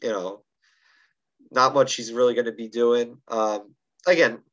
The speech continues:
not necessarily, it's not that he's not working hard or playing bad, it's just we j-, this team just doesn't really create a ton of chances for our strikers. Um, and that goes <laughs> all the way back from, to Biesiadin, you know. Uh, who's next? Oh, the manager's next. Uh,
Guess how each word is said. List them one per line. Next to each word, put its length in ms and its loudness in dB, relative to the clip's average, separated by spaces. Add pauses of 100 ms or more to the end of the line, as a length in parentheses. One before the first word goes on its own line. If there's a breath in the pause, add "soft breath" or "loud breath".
(120)
not 160 0
necessarily, 540 -2 (240)
it's 200 -6
not 160 0
that 60 0
he's 120 -2
not 120 0
working 180 0
hard 180 2
or 80 -6
playing 240 -8
bad, 180 0
it's 80 -6
just 300 -8 (100)
we 160 -6
j-, 160 -14
this 160 -8
team 160 -8
just 140 -14
doesn't 180 -4
really 160 -2
create 240 -4
a 40 -6
ton 160 -8
of 60 -12
chances 300 -10
for 200 -8
our 60 -6
strikers. 580 -12 (580 soft breath)
Um, 480 0 (460)
and 120 -2
that 180 2
goes 240 -2
<laughs> 0 -
all 120 4
the 60 -6
way 100 -4
back 240 -6
from, 180 -16
to 120 -12
Biesiadin, 540 0
you 100 -6
know. 220 -6 (600 soft breath)
Uh, 600 0 (260)
who's 280 -8
next? 280 -6
Oh, 80 4
the 80 -4
manager's 520 -8
next. 300 -20
Uh, 360 2